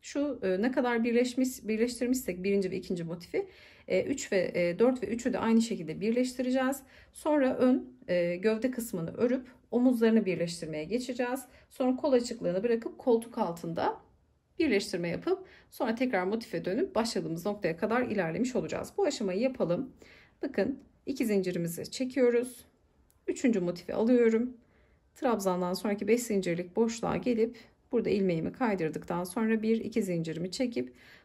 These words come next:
motifime dönüyorum. Sık iğne. Bir, iki zincir birleştirme yapıyoruz.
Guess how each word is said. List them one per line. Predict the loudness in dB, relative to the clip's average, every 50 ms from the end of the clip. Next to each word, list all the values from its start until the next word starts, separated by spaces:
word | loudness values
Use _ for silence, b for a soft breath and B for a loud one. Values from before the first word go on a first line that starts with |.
| B _
motifime | 0 0 0 0 -2 -2 0 0 2
dönüyorum. | 2 2 2 4 4 4 4 4 2 0 0 -4 -10 _ _ _ _ _ _
Sık | -18 -6 -6 -4 -4 -4
iğne. | -6 -6 -6 -8 -10 -12 -16 _ _ _ _ _ _ _
Bir, | 0 2 2 2
iki | 2 0 0 0 0
zincir | 2 2 0 0 0 -2 -2 -2
birleştirme | -2 -2 -2 -2 -4 -4 -6 -4 -2 0 0
yapıyoruz. | 0 0 2 2 4 4 4 2 -2 -6 -12 -20